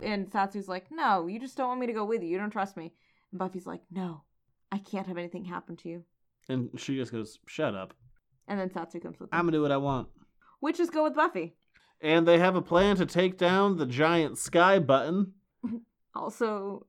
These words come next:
Speaker 1: now its new name. I have no idea what it really is called,
Speaker 2: Giant
Speaker 1: but I
Speaker 2: Sky
Speaker 1: like
Speaker 2: Button.
Speaker 1: Giant Sky Button.
Speaker 2: And then, oh, this is when the story gets good. Because we've had a missing main character through all of these Tokyo escapades.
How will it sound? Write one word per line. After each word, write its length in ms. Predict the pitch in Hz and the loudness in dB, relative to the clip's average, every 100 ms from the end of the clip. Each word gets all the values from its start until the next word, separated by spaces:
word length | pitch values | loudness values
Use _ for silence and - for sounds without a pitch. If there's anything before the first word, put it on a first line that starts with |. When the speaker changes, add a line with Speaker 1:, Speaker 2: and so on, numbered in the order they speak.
| - | -2
Speaker 1:
now 340 | 226 202 185 | 0 2 -2
its 160 | 196 - | -6 -8
new 140 | 180 | -8
name. 320 | 170 165 185 - | -6 -8 -8 -6
I 60 | |
have 80 | 262 | -2
no 100 | 330 | 0
idea 220 | 330 220 | 0 0
what 80 | 208 | 0
it 60 | 165 | -2
really 240 | 175 165 | -2 -2
is 100 | 185 | -2
called, 300 | - 170 180 151 | -2 -2 -2 -4
Speaker 2:
Giant 220 | 139 120 | -2 2
Speaker 1:
but 60 | 233 | 4
I 60 | |
Speaker 2:
Sky 100 | 277 | 6
Speaker 1:
like 140 | 262 220 | 6 4
Speaker 2:
Button. 160 | - | 2
Speaker 1:
Giant 240 | 233 220 202 | 2 0 -4
Sky 260 | - 208 | -2 -2
Button. 420 | 185 170 180 190 - _ _ 160 | 0 -4 -4 -8 -10 _ _ 4
Speaker 2:
And 440 | 160 156 143 127 | 6 8 4 2
then, 600 | 117 117 131 139 131 120 127 | -4 -2 4 6 6 2 2
oh, 220 | 135 123 | 2 4
this 240 | 135 135 | 0 -2
is 100 | 139 | -2
when 440 | 127 123 120 117 113 | 0 2 2 0 -2
the 120 | 117 | -4
story 600 | - - - 135 131 127 | -4 -10 0 2 4 2
gets 340 | 120 120 - | 0 -2 -4
good. 720 | 110 110 113 113 110 104 101 - _ _ _ _ | -12 -6 -4 -2 -2 -4 -8 -16 _ _ _ _
Because 240 | 180 190 208 | 0 2 2
we've 140 | 202 | 2
had 180 | 214 196 | 4 4
a 40 | |
missing 440 | 156 156 151 147 131 | 4 2 2 0 0
main 300 | 127 127 123 | 0 0 -2
character 480 | 131 127 127 127 143 | 0 0 0 -2 -6
through 240 | - 135 | -2 2
all 220 | 131 131 | 2 2
of 80 | 127 | 0
these 460 | 135 127 123 113 - | -2 0 -2 -6 -10
Tokyo 580 | - 135 131 131 123 | -4 -4 -2 0 2
escapades. 840 | 120 123 123 - 123 131 151 - | 2 -2 -8 -4 -2 -2 -6 -12